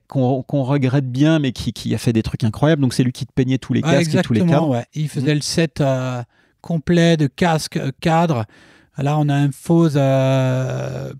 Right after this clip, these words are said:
Speaker 2: plutôt typé enduro, euh, avec lequel je gagne la méga de la, la Réunion.
Speaker 1: Il y avait une psylo à l'avant, non ?
Speaker 2: Ouais,
Speaker 1: Ouais.
Speaker 2: exactement,
Speaker 1: <laughs>
Speaker 2: or. Et ouais, c'était les, l'âge d'or.
Speaker 1: Ouais.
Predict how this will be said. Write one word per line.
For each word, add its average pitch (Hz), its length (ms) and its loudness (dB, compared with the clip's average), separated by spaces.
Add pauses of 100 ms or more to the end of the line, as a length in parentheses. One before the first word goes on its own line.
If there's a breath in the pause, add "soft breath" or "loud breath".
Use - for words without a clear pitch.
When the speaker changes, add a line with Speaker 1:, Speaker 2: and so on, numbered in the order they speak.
Speaker 2:
plutôt 151 300 -6
typé - 260 -4
enduro, 208 720 4
euh, 156 280 2
avec 143 180 -6
lequel 151 300 0
je 131 100 -6
gagne 151 200 0
la 147 100 0
méga 147 320 0
de 143 40 -6
la, 131 340 -4
la 135 200 -2
Réunion. 156 360 2 (220 soft breath)
Speaker 1:
Il 117 40 -2
y - 20 2
avait 117 100 2
une 127 140 0
psylo 202 380 2
à 170 40 2
l'avant, 131 240 2
non ? 127 240 0
Speaker 2:
Ouais, 151 380 0
Speaker 1:
Ouais. 117 240 2
Speaker 2:
exactement, 156 880 -2
Speaker 1:
<laughs> 143 60 0
Speaker 2:
or. 156 280 2
Et 131 160 -2
ouais, 165 160 2
c'était 131 280 2
les, 175 400 -2
l'âge 170 280 0
d'or. 185 360 2
Speaker 1:
Ouais. 120 360 2